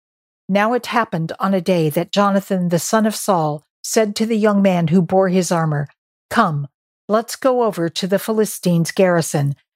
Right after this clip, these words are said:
that is on the other side." But he didn't tell his father. Saul stayed in the uttermost part of Gibeah, under the pomegranate tree which is in Migron. And the people who were with him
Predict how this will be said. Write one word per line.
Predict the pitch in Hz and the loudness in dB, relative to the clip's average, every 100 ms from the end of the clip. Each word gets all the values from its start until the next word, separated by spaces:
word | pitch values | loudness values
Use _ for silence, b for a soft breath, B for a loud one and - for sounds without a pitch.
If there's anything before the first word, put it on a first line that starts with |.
| - | 0
that | 196 | 2
is | 190 190 | 2 2
on | 220 220 | 2 4
the | 214 214 | 4 4
other | 196 190 | 4 2
side." | - 185 165 156 151 _ _ _ _ _ - | 2 0 0 -4 -8 _ _ _ _ _ -2
But | 190 | 0
he | 196 | 0
didn't | 185 208 226 - - | -2 -2 -2 -6 -4
tell | 233 165 | -2 0
his | 147 175 185 | -4 -6 -8
father. | - 190 160 147 143 _ _ _ _ _ _ _ - | -2 -2 0 -6 -8 _ _ _ _ _ _ _ -12
Saul | - 240 254 | -2 0 0
stayed | - - 220 165 147 - - | -4 -2 0 0 -4 -6 -2
in | 208 | 0
the | 202 - | 0 0
uttermost | 233 254 240 233 - - | 0 2 2 0 -4 -8
part | - 190 160 - - | -2 0 -2 -8 -4
of | 180 | -4
Gibeah, | 208 202 202 170 143 143 _ _ _ - | -2 0 2 2 0 -4 _ _ _ -2
under | 214 226 | 0 2
the | 220 | 0
pomegranate | 214 - 220 190 175 160 156 - | -2 0 0 0 0 0 -2 -6
tree | - - 170 156 160 | -8 -2 0 0 0
which | 147 185 196 | 0 2 2
is | 170 | 2
in | 196 190 | 4 6
Migron. | 196 185 180 160 147 147 _ _ _ _ _ - | 4 4 2 4 2 -2 _ _ _ _ _ -6
And | 202 175 | -2 0
the | 208 | 0
people | 202 247 254 269 202 | 0 -2 0 0 2
who | 254 | 2
were | 226 | 2
with | 208 226 | 2 0
him | - 156 143 | 2 0 0